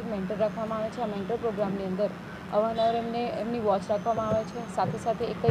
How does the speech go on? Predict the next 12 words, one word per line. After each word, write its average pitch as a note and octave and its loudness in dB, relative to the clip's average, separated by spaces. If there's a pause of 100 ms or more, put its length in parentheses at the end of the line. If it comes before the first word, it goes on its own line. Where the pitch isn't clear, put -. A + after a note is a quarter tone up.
પ્રવૃત્તિ A3+ 0
સાથે A#3 -4
સંકળાયેલા A3 2
છે G#3 -4
એ G3 -2
પણ A3 -2
જોવામાં A3 0
આવે A3 0
છે. A#3+ -6 (440)
આવનાર A#3 0
દિવાળીનો A3+ 2
તહેવાર G#3 6